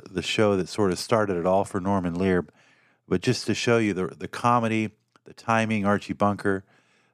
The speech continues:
uh, and, and, and the team. And, and I don't think that these kinds of T V shows could be made today.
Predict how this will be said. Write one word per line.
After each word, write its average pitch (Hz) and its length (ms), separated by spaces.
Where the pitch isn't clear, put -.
uh, 82 360
and, 107 220
and, 101 440
and 95 180
the 90 60
team. 120 440
And, 123 500
and 123 160
I 131 80
don't 170 220
think 165 240
that - 180
these 127 280
kinds 135 520
of 95 100
T 113 200
V 117 140
shows 98 380
could 101 180
be 98 120
made 135 320
today. - 440